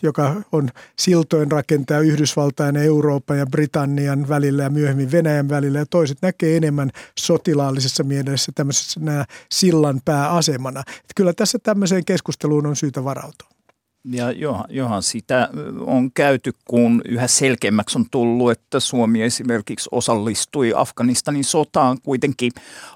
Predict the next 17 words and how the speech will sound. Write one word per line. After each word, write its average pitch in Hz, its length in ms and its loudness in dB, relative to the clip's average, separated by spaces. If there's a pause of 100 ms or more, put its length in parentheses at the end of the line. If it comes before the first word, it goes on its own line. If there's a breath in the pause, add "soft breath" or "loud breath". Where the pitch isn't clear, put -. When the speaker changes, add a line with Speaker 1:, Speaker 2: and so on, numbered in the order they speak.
Speaker 2:
aika 135 320 0
selkeästi 123 600 -2
miellyttääkseen 131 960 0
Yhdysvaltoja, 123 1120 0
vaikka - 480 -6
toki - 300 -8
oli - 160 -6
tämä - 300 -8
Afganistanin 120 720 -4
naisten - 440 -2
pelastaminen - 640 -6
myös - 340 -4
siinä, - 240 -6 (580 loud breath)
siinä - 400 -6
niin - 200 -6
kuin 101 140 -8
mukana, - 540 -4